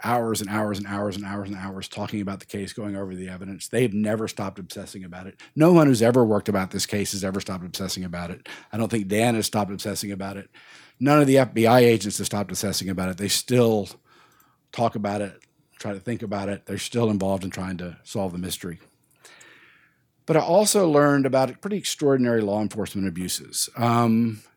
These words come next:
and so the, the, the government did not treat Chucky well. Chucky was a man who was not an angel. He,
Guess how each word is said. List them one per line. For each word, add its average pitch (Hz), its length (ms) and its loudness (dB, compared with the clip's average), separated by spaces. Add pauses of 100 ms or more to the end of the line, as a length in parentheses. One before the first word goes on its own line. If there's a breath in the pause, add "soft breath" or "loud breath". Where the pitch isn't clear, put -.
and 127 520 0 (440)
so 127 200 -12 (160)
the, 151 260 -8
the, 160 140 -4
the 156 140 -2
government 151 440 2
did 127 140 -6
not 120 280 -2
treat 117 220 -8
Chucky 104 300 -8
well. 95 220 -10
Chucky 151 320 -4
was 147 160 -2
a 127 60 0
man 117 380 2
who 113 520 2 (800 soft breath)
was 131 200 0
not 117 240 4
an 123 100 2
angel. 117 380 -2 (680)
He, 113 260 -4